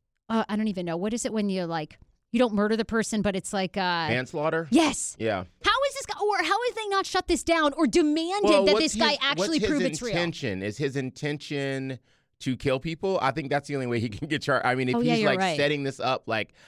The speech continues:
Speaker 2: "I'm gonna plant this story, and when they get to the end, they're gonna fall off into the abyss." I mean, then he could get charged
Speaker 1: He
Speaker 2: with something.
Speaker 1: claims that the whole thing is that he wants people to get outside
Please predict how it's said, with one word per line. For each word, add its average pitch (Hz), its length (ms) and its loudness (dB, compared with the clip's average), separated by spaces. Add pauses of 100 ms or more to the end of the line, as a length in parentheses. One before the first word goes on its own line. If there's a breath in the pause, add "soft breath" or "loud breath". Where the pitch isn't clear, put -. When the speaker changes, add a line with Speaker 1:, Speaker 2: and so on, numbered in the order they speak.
(160 soft breath)
Speaker 2:
"I'm 95 120 -6
gonna 90 200 -4
plant 139 380 -4
this 147 140 -2
story, 139 800 -2
and 127 140 -12
when 110 120 -4
they 104 80 -4
get 113 180 -2
to 151 80 -6
the 131 220 -2
end, 131 80 -2
they're 120 80 -2
gonna 101 260 -4
fall 294 300 4
off 226 160 2
into 196 140 -2
the 160 140 2
abyss." 120 380 -2
I 120 80 -2
mean, 131 220 -2
then 139 380 0
he 117 120 -6
could 117 180 -8
get 110 120 -8
charged 101 300 0
Speaker 1:
He 403 60 -6
Speaker 2:
with 90 100 -10
something. 359 220 0
Speaker 1:
claims 403 260 -6
that 320 180 0
the 277 80 -2
whole 254 180 -2
thing 240 260 -2
is 226 100 -2
that 214 100 0
he 214 140 -2
wants 214 260 -4
people 208 220 -6
to 185 80 -6
get 190 160 -2
outside 185 720 -4